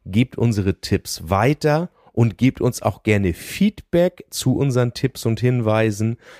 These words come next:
Wir, ihr könnt uns über die sozialen Netzwerke, ihr könnt uns über E-Mail erreichen, über unsere Homepage küchenliebe Podcast de. Wir freuen uns über Feedback, wir freuen uns über neue Abonnenten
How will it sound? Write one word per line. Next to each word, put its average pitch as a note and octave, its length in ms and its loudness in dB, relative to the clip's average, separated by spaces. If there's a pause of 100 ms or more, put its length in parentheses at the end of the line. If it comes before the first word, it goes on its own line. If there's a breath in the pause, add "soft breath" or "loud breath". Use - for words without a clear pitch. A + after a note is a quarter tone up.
Wir, F#2+ 160 0 (280)
ihr G2 140 2
könnt B2 260 0
uns - 280 -4
über G2+ 260 0
die F#2 240 0
sozialen G#2+ 580 -2
Netzwerke, B2+ 560 -2
ihr G#2+ 120 0
könnt - 220 -4
uns G#2 160 -6
über G2 180 0 (140)
E-Mail C3+ 440 2
erreichen, A2+ 760 0 (240 loud breath)
über G2+ 240 4
unsere F#2+ 380 2
Homepage B2 640 2 (140)
küchenliebe G2+ 580 -2 (340)
Podcast - 640 -4
de. F2+ 380 0 (580 soft breath)
Wir F2+ 160 0
freuen C#3+ 560 2
uns B2 260 -2
über F#2+ 260 0
Feedback, - 600 -2
wir G2 80 -4
freuen G#2 360 0
uns F#2+ 140 -2
über F2 220 0
neue F2+ 400 0
Abonnenten A#2 800 0